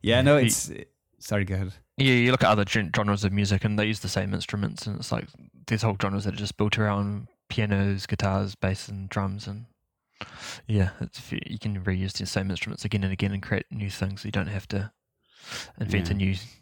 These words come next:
Speaker 2: totally new synth sound every time you <laughs> write
Speaker 1: Yeah.
Speaker 2: something.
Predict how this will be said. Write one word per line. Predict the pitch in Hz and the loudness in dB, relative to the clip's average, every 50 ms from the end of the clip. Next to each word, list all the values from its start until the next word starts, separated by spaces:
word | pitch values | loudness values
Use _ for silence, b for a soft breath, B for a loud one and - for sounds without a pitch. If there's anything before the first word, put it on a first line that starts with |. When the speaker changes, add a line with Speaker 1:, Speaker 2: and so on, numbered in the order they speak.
| - _ | -14 _
Speaker 2:
totally | - - 110 104 95 95 | -4 -2 -2 0 -2 -2
new | 92 95 95 | -2 -4 -4
synth | - - - 104 - - | -4 -2 -2 -2 -2 -4
sound | - - 110 101 101 101 | -4 0 2 2 2 2
every | 101 98 - 101 98 | 2 0 0 -2 -2
time | - - - 101 98 101 | -2 0 0 0 0 0
you | 101 101 101 - - | 0 -2 -4 -4 -6
<laughs> | - - - - - - - 113 - - - - - - - - - - - - - - 151 143 127 B B B B B B B B B B B | -10 -10 -10 -10 -12 -10 -6 -4 -4 -4 -4 -2 -2 0 2 4 4 4 4 2 2 2 2 0 0 B B B B B B B B B B B
write | 123 107 98 | 2 2 2
Speaker 1:
Yeah. | |
Speaker 2:
something. | 90 87 90 92 101 107 | 2 2 0 0 0 -2